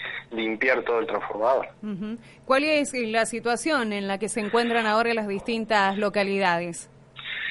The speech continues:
Speaker 1: Desconozco porque esa es información que maneja, este, epec, digamos. Hasta el momento yo no sabría decirte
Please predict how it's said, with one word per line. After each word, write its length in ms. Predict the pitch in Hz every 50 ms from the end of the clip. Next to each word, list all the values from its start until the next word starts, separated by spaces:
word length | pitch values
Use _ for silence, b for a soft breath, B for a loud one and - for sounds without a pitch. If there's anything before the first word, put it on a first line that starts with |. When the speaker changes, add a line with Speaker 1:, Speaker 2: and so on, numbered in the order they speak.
| B B B B B B B
Speaker 1:
Desconozco 920 | 139 131 131 - 135 127 151 143 - - 151 156 170 180 - 202 202 -
porque 260 | 170 160 147 165 170
esa 140 | - 180 175
es 120 | 165 160
información 580 | 151 143 143 147 139 139 135 135 131 160 151 143
que 100 | 160 147
maneja, 920 | 131 123 120 127 139 143 139 - 151 139 123 120 117 110 107 101 101 B B B B B B - - -
este, 360 | - 117 117 - - 113 110 110
epec, 360 | 110 - 185 170 131 107 110
digamos. 420 | 113 117 113 113 110 110 110 110 110 113 113 120 123 113 110
Hasta 280 | 107 113 113 - 131
el 60 | 127
momento 360 | 131 135 147 160 175 170 170 160
yo 140 | 151 160
no 80 | 160 147
sabría 380 | 135 - 143 147 151 160 160 160
decirte 380 | 147 147 - 165 147 143 147